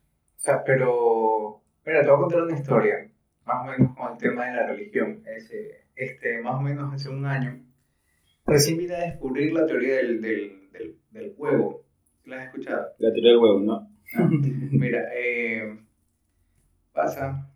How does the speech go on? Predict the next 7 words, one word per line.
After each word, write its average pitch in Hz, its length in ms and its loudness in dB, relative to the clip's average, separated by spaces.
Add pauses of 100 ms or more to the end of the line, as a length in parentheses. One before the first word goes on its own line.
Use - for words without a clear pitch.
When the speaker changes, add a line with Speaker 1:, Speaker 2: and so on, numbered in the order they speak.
Speaker 1:
de 123 240 -8
que, 110 540 -12 (1400)
eh, 120 540 -6
cuando 131 260 -2
nosotros 156 380 -8
morimos, - 600 -2 (400)
Speaker 2:
Ya. 98 420 -2